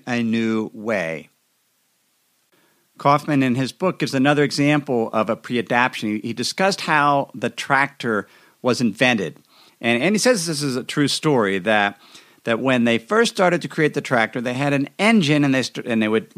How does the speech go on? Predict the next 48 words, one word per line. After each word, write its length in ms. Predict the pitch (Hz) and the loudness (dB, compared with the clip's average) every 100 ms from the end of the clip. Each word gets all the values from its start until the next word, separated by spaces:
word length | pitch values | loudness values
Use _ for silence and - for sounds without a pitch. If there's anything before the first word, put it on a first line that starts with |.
| - _ | -20 _
put 180 | 247 247 | -6 -4
the 200 | 226 - | -6 -2
engine 500 | 143 156 131 147 143 - | 0 2 2 2 0 -2
on 380 | 127 123 120 120 | 0 2 0 -2
a 60 | 101 | -6
chassis 640 | - 139 117 - 127 151 - _ _ _ _ _ _ _ _ _ _ _ - | 0 2 0 -2 -4 -6 -12 _ _ _ _ _ _ _ _ _ _ _ -10
with 160 | 107 | -8
wheels, 520 | 120 160 151 139 135 - _ _ _ _ | 0 2 4 4 2 -6 _ _ _ _
but 140 | 120 120 | 0 2
it 40 | |
would 140 | 110 | 0
ke-, 60 | - | -4
it 180 | 127 110 | -6 -2
kept 240 | 127 - | -2 0
breaking 380 | 127 185 196 131 | 2 2 2 0
the 120 | 120 | 0
axles, 400 | 202 226 - 73 | -2 -4 -8 -10
it 60 | - | -14
kept 180 | 98 - | -10 -4
breaking 300 | 120 131 120 | -2 -2 -4
the 80 | |
chas-, 420 | 117 165 190 185 - | -2 -2 -2 -4 -10
chassis. 540 | - 185 226 - - - - _ _ - | -6 -4 -2 -4 -10 -18 -20 _ _ -10
And 100 | 131 | -2
then 120 | 196 | 0
they 100 | 302 | 0
got 200 | 247 170 | 0 0
the 120 | 156 139 | 2 0
idea, 540 | 117 123 123 147 - | 2 2 2 2 0
"Well, 200 | 139 139 | -6 -4
why 200 | 135 185 | 0 0
don't 240 | 254 233 156 | 0 -2 -2
we 80 | |
use 680 | 160 151 202 269 208 180 160 | -2 0 0 2 4 4 2
one 100 | 156 | 0
of 80 | 165 | 0
the 60 | 151 | 0
inherent 480 | 147 151 165 156 - | 0 0 0 0 -2
qualities 480 | 214 269 175 135 | 0 2 2 -2
of 60 | 139 | 0
the 140 | 151 | 0
engine 300 | 233 294 139 | 2 0 -2
blo-, 260 | 104 98 - | -4 -8 -10
block, 420 | - 95 92 185 - | -6 0 2 2 0
that 140 | 131 | -2
it 120 | 117 | 0
is 160 | 117 - | -2 -2
strong 680 | - 113 120 151 185 190 | -6 -2 2 4 4 0